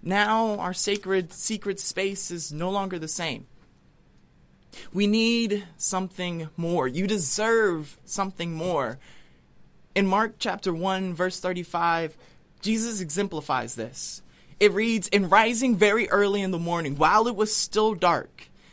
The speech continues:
Jesus departed and went out to a desolate place, and there he prayed." See, sometimes hiding in your room isn't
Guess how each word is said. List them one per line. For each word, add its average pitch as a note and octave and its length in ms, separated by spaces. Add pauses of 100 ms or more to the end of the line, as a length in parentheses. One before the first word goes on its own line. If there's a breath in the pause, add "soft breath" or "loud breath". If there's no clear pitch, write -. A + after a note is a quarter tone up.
(120)
Jesus A3 440
departed G#3 560
and E3+ 140
went G3 280
out E3+ 280
to F3+ 180
a D3+ 60
desolate E3+ 680
place, - 600 (400 loud breath)
and E3+ 260
there F3+ 680 (340)
he D#3+ 140
prayed." G#2+ 380 (2250)
See, - 180
sometimes A#3 580
hiding G#3+ 400
in G#3+ 80
your F#3+ 120
room F3+ 480 (300)
isn't E3 680